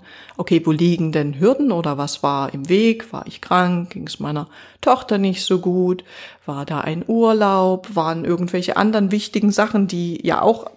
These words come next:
mm, ganz wichtig für mein Leben sind? Ähm, keine Ahnung, eben,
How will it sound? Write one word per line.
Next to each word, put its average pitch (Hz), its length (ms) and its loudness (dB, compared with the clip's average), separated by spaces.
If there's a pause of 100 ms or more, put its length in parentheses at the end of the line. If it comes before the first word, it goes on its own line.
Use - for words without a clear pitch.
mm, 170 180 -10 (340)
ganz 175 260 0
wichtig 226 260 0
für 190 140 2
mein 165 180 2
Leben 165 220 2
sind? 269 480 2
Ähm, 185 500 0 (560)
keine 180 300 -2
Ahnung, 185 460 0
eben, 170 500 -2